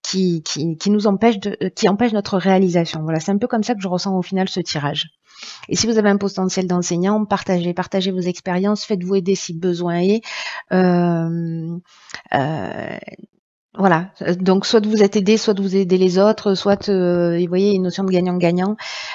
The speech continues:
Euh, voilà, mais, mais faites-vous confiance. Voilà, il y a, il y a, il y a sûrement des gens, euh, parmi vous, euh, qui, euh, vont être là pour les autres et, euh, et qui seront peut-être aussi cette aide.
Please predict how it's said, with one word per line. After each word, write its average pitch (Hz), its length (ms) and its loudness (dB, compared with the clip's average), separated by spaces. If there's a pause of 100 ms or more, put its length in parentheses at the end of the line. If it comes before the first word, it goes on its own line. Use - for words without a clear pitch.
(160)
Euh, 165 400 0
voilà, 180 280 4
mais, 175 360 2
mais 175 240 0
faites-vous 190 260 -6
confiance. 160 560 -8
Voilà, 156 300 -6
il 170 80 -8
y 165 60 -2
a, 160 200 -2
il 156 80 -2
y 160 60 -2
a, 151 100 -4
il 160 60 -4
y 160 40 -2
a 160 60 -4
sûrement 180 260 -4
des 175 140 -2
gens, 185 260 -2
euh, 160 160 -4
parmi 170 380 -2
vous, 185 300 -2
euh, 165 100 -4
qui, 170 400 -4
euh, 151 120 -4 (280)
vont 180 140 2
être 185 220 0
là 190 100 4
pour 180 160 -4
les 175 180 0
autres 196 240 -4 (140)
et, 170 400 0
euh, 156 260 0
et 160 120 -2
qui 165 160 -14
seront - 220 -8
peut-être 165 320 -8
aussi 208 460 -6
cette - 320 -4
aide. 175 280 -4